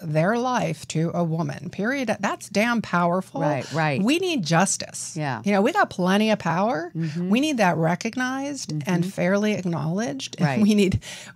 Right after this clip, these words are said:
Speaker 1: we need justice and respect, you know.
Speaker 2: Right.
Speaker 1: That's, that's, you know, thank you. I'm, I'm powerful. Thank you
Speaker 2: Right.
Speaker 1: very much,
Speaker 2: Yes.
Speaker 1: you know. <laughs>
Speaker 2: Yes.
Speaker 1: But I need other things from you.
Speaker 2: And I think, well, uh, and w-, for us, uh,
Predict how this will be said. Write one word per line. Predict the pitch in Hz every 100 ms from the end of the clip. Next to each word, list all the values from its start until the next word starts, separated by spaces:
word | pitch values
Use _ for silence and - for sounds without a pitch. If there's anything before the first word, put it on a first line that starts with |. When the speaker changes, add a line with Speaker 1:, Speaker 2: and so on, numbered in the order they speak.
| -
Speaker 1:
we |
need | 240 214 165
justice | 175 185 - 247 214
and | 175
respect, | 160 - - - 196 - - - -
you | -
know. | 165 139 175
Speaker 2:
Right. | 147
Speaker 1:
That's, | 190 320 - - 190
that's, | 226 269 - -
you | 208
know, | 196 202
thank | 202 220 262 -
you. | 156
I'm, | 175 262 294 -
I'm | 277
powerful. | - 214 196 175 160 175 - -
Thank | 143 127
you |
Speaker 2:
Right. | 180
Speaker 1:
very | 175 165
much, | - - -
Speaker 2:
Yes. | 147 143 202
Speaker 1:
you |
know. | 202 226 -
<laughs> | - - - - -
Speaker 2:
Yes. | 156 147 226 196
Speaker 1:
But | - 214
I | 254
need | 262 214
other | 196 196
things | 165 156 156
from | - -
you. | - - - - -
Speaker 2:
And | 226
I | 240
think, | 277 302 226
well, | 220 -
uh, |
and | 180 170 143 - 165
w-, | 165
for | - - 175
us, | 147 180 -
uh, | - - 95